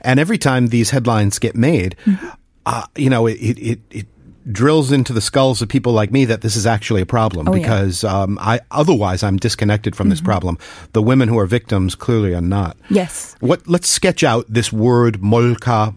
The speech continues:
Speaker 1: molle kamera, right?
Speaker 2: Yes.
Speaker 1: Um, it's, it's hidden cameras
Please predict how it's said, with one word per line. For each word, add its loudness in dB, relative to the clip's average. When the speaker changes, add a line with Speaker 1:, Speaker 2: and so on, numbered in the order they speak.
Speaker 1:
molle 2
kamera, 0
right? 0
Speaker 2:
Yes. -12
Speaker 1:
Um, -2
it's, -6
it's -8
hidden 0
cameras 0